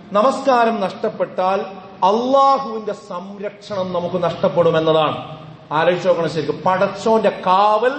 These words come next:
ആ നിസ്കരിക്കാത്ത ആളുടെ മേലിൽ ഉണ്ടാവുകയില്ല. അബൂദർദാ റളിയല്ലാഹുവിനെ നബി സല്ലല്ലാഹു അലൈഹി വസല്ലം ഇപ്രകാരം ഉപദേശിച്ചത് നമുക്ക് കാണാൻ കഴിയും. അദ്ദേഹത്തോട് പറയാണ്, "വലാ തത്റുക് സലാത്തൻ മക്തൂബത്തൻ മുതഅമ്മിദൻ."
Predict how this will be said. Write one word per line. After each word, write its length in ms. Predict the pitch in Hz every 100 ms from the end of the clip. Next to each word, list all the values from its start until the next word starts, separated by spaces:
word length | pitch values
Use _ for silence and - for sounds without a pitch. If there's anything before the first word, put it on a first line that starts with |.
| 294 - - 170
ആ 160 | 226
നിസ്കരിക്കാത്ത 760 | 226 180 - 247 240 233 214 208
ആളുടെ 300 | 208 214 220
മേലിൽ 320 | 208 202 196
ഉണ്ടാവുകയില്ല. 960 | 196 202 196 190 185 190 190 185 151 - - -
അബൂദർദാ 680 | 190 233 208 220 180 220 220
റളിയല്ലാഹുവിനെ 880 | 202 220 214 208 202 208 202 196 165 - -
നബി 140 | 196 254
സല്ലല്ലാഹു 580 | 247 247 226 214 196 190
അലൈഹി 160 | 196
വസല്ലം 360 | 190 202 190 180
ഇപ്രകാരം 580 | 180 214 202 190 185 175
ഉപദേശിച്ചത് 560 | 202 190 185 208 180
നമുക്ക് 160 | 180 175
കാണാൻ 340 | 175 175 170
കഴിയും. 480 | 170 165 151 - - -
അദ്ദേഹത്തോട് 480 | - 185 190 190 190
പറയാണ്, 680 | 185 202 202 190 175 104 - - 139
"വലാ 320 | 190 196 196
തത്റുക് 540 | 190 208 208 196 202
സലാത്തൻ 800 | 190 208 196 208 196 190 196 196
മക്തൂബത്തൻ 920 | 190 190 - 202 208 196 196 196 190 190
മുതഅമ്മിദൻ." 880 | 185 185 196 196 190 190 190 190